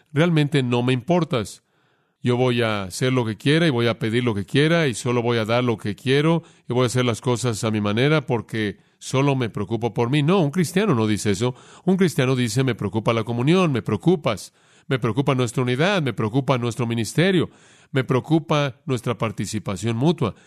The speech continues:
La palabra participación, koinonía, es una palabra difícil que traducir. De hecho,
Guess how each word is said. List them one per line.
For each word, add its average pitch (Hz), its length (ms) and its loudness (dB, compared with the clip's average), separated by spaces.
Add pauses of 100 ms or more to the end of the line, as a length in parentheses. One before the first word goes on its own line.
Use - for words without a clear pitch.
(220)
La 131 140 -2
palabra 156 540 0
participación, 110 680 -4
koinonía, 127 520 0
es 110 160 -4
una 135 200 0
palabra 120 280 0
difícil 110 560 -2
que 113 200 -2
traducir. 107 560 -2
De 104 80 2
hecho, 123 320 0